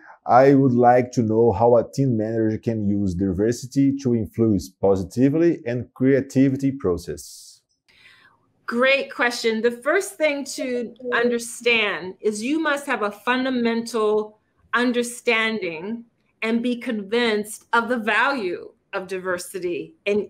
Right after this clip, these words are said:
Speaker 2: any sort of creative process or innovation process. So there's an expression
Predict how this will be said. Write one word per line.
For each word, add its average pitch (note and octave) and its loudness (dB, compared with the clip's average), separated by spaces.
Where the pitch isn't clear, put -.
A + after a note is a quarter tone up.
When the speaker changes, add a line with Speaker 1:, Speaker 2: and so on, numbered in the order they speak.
Speaker 2:
any A3+ 2
sort G#3 -4
of F#3 -4
creative A#3+ 2
process G#3+ -2
or A3+ -6
innovation G3+ -4
process. - -12
So B3 2
there's D4 -4
an C#4 -6
expression C4+ -4